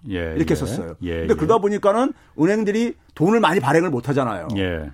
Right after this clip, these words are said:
Speaker 2: 보유하고 있는
Speaker 1: 그렇지.
Speaker 2: 금에 제한받잖아요.
Speaker 1: 예, 예, 예.
Speaker 2: 그러니까 그걸 해결한 게 중앙은행 만든 거예요.
Speaker 1: 음, 음.
Speaker 2: 그러니까 중앙은행에서 발행한 화폐를 우리가 뭐라 하냐? 법정화폐, 국가화폐라
Speaker 1: 예.
Speaker 2: 그러죠.
Speaker 1: 예.
Speaker 2: 그럼
Speaker 1: 금하고
Speaker 2: 이
Speaker 1: 상관없이.
Speaker 2: 예.
Speaker 1: 예.
Speaker 2: 국가화폐는 뭡니까요?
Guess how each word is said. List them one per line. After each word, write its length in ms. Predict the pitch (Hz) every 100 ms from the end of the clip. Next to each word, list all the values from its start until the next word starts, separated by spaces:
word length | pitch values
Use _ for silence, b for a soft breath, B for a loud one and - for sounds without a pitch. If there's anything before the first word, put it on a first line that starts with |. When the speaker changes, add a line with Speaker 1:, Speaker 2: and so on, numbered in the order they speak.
| _
Speaker 2:
보유하고 340 | - 170 208 196
있는 160 | 202
Speaker 1:
그렇지. 160 | 170 147
Speaker 2:
금에 100 | 165
제한받잖아요. 800 | 160 127 113 104 107 92 92 85
Speaker 1:
예, 40 | 82
예, 200 | 80 80
예. 40 | 76
Speaker 2:
그러니까 240 | 76 110
그걸 320 | - 156 214
해결한 320 | 196 202 175
게 100 | 160
중앙은행 460 | 190 127 160 156 135
만든 260 | 117 104 95
거예요. 260 | 80 73
Speaker 1:
음, 60 | 98
음. 260 | 90 85 98 85
Speaker 2:
그러니까 120 | 156
중앙은행에서 440 | 127 170 220 208
발행한 320 | 180 160 175 170
화폐를 300 | 156 160 185
우리가 180 | 160
뭐라 200 | 120 127
하냐? 180 | 135 165
법정화폐, 640 | - - 170 143 - 98 -
국가화폐라 460 | 131 175 110 123
Speaker 1:
예. 40 | 104
Speaker 2:
그러죠. 280 | 90 95 98
Speaker 1:
예. 440 | 87 80 78 120 - b -
Speaker 2:
그럼 180 | -
Speaker 1:
금하고 200 | 123 190
Speaker 2:
이 40 | 202
Speaker 1:
상관없이. 600 | 123 113 92 - - 82
Speaker 2:
예. 40 | 135
Speaker 1:
예. 180 | 123 - -
Speaker 2:
국가화폐는 1040 | 160 - 247 214 - 214 202 - 202 208 190
뭡니까요? 560 | 151 147 143 107 76